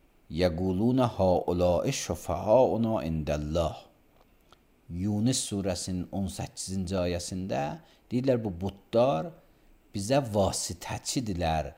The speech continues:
şəfaətçidirlər Allah yanında. Əlbəttə, şəfaəti ki, butpərəstlər inanırdılar,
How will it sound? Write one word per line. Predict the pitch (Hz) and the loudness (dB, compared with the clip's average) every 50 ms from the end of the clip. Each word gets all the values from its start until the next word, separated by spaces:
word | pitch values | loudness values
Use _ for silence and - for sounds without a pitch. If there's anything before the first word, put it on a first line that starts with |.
| - - _ _ - | -20 -20 _ _ -14
şəfaətçidirlər | - - - - - - 101 - - - 214 208 - - 117 117 - - - - 160 160 151 147 156 151 135 | -10 -8 -8 -6 -6 -6 -8 -4 0 2 4 4 4 2 0 -4 -4 -6 -6 -4 -4 -2 0 2 4 4 4
Allah | 101 85 82 82 76 - 67 | 4 2 0 -2 -2 -2 -4
yanında. | 64 62 62 64 65 - - - - _ _ _ _ _ _ _ _ _ _ _ _ _ _ _ _ _ _ _ _ _ - _ _ _ - | -6 -8 -8 -12 -14 -16 -18 -20 -20 _ _ _ _ _ _ _ _ _ _ _ _ _ _ _ _ _ _ _ _ _ -20 _ _ _ -2
Əlbəttə, | 143 151 147 143 156 147 - - - 160 160 151 139 - - - - - - - - _ _ _ _ - | 0 0 2 2 0 0 -2 -2 -2 0 0 0 0 -4 -8 -16 -20 -20 -20 -20 -20 _ _ _ _ -14
şəfaəti | - - - - - 117 110 - - 113 107 104 - - 143 160 - 160 151 - | -10 -8 -8 -2 0 0 0 0 2 4 6 6 6 4 2 -2 -2 -6 -6 -6
ki, | - 131 - - | -8 -8 -8 -8
butpərəstlər | 117 - - - - 104 98 98 98 - - - 95 95 98 95 92 | -8 -8 -8 -6 -4 -2 0 0 0 -2 -2 0 0 2 2 2 0
inanırdılar, | 95 98 92 90 92 92 90 85 73 92 87 113 117 131 143 156 160 | 0 0 0 0 0 0 -2 -2 -4 -2 0 2 2 2 2 0 -2